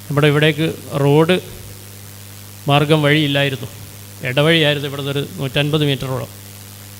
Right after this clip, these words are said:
അപ്പോൾ അവിടുന്ന് ശിവലുല്ലാഹിയെ മഹാനവറുകളെ, മഹാനവറുകളുടെ ഉമ്മ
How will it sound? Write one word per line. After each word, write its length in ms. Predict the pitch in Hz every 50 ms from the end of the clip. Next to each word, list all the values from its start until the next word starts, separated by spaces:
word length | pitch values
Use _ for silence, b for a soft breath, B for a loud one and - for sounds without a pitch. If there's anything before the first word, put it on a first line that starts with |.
| - - -
അപ്പോൾ 140 | 131 135 135
അവിടുന്ന് 340 | 131 135 139 139 139 147 143 147 - - - - - - - - - - - - - - -
ശിവലുല്ലാഹിയെ 680 | - 139 131 139 139 143 143 143 143 135 147 147 143 147 143
മഹാനവറുകളെ, 560 | 131 127 139 139 147 139 139 131 139 131 127 143 127 - - - - - - - - - - - - -
മഹാനവറുകളുടെ 480 | 151 123 147 147 147 151 147 151 151 143 135
ഉമ്മ 160 | 131 135 143